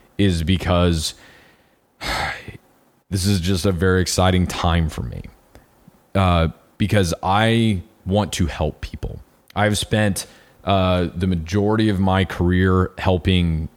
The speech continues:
other businesses, which is great. Absolutely nothing wrong with that. But now I've been doing this on the side. I've been doing a lot of coaching for years on the side. I've been helping people,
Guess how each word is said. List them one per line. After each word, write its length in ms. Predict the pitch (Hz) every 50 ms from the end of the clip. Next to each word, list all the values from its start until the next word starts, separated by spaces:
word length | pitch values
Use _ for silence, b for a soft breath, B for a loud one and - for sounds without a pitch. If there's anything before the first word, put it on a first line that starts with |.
| _
other 200 | - 95 90 87
businesses, 760 | 80 78 90 82 78 107 110 104 98 165 180 196 - - - - _ _ _
which 140 | - 101 85
is 120 | 85 82 80
great. 380 | - 92 85 87 98 151 208 233 b b b b b _ _ - - - - -
Absolutely 440 | - 90 85 82 - 98 92 87
nothing 320 | 95 95 92 90 104 95 87
wrong 240 | 85 85 87 90 95
with 120 | 92 -
that. 340 | 107 107 110 120 131 B B B B B B B B B _
But 140 | - 143 123
now 720 | 117 113 117 117 117 120 120 123 120 117 117 113 101 90 - - _ _ _ _ _ _ _ _ _ -
I've 180 | 95 95 101 95
been 200 | 107 104 98 90
doing 240 | 110 113 123 123
this 180 | 123 117 107 -
on 80 | 110 104
the 80 | 101
side. 180 | 95 - 87 -
I've 100 | 98 95
been 120 | 98 101
doing 160 | 101 110 117
a 60 | 113 107
lot 180 | 107 104 101
of 100 | 98 -
coaching 360 | - - 104 95 87 - 90
for 120 | 82 - 92
years 380 | 87 82 90 95 98 92 -
on 80 | 95 90
the 60 | 87
side. 240 | 85 - 90 85 82
I've 100 | 80 80
been 120 | 82 85
helping 440 | - - - 95 104 92 107 104 98
people, 600 | 87 - 98 95 92 90 - 90 90 87 85 B